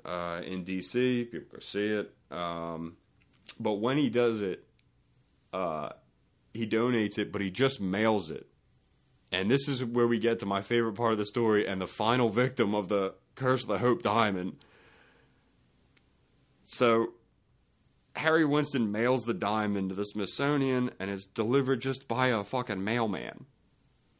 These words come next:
Regular guy, doing his job. His name was James Todd, right? So within the year of just delivering this package, and now the fucking Hope Diamond to the Smithsonian, James Ta-, he, how many other packages he had that day?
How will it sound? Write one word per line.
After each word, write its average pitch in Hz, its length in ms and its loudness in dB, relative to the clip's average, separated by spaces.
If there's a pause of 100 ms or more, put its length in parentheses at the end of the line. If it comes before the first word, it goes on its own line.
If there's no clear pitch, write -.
(180)
Regular 131 340 4
guy, 110 380 2 (600)
doing 131 220 6
his 143 120 2
job. 113 640 4
His 113 140 -2
name 120 200 6
was 113 180 2
James 123 520 2
Todd, 104 600 2 (360)
right? 117 280 2 (380)
So 123 160 4
within 143 400 10
the 175 100 6
year 147 540 2 (360)
of 117 140 0
just 151 200 2
delivering 165 440 8
this 170 160 4
package, 131 540 4
and 107 80 0
now 123 220 4
the 123 100 2
fucking 131 300 2
Hope 143 180 2
Diamond 135 280 4
to 139 60 2
the 139 60 -2
Smithsonian, 143 540 2
James 131 300 2
Ta-, 139 320 2
he, 139 180 2
how 147 160 2
many 160 140 2
other 156 100 6
packages 143 400 2
he 127 140 0
had 127 240 4
that 95 140 0
day? 90 220 0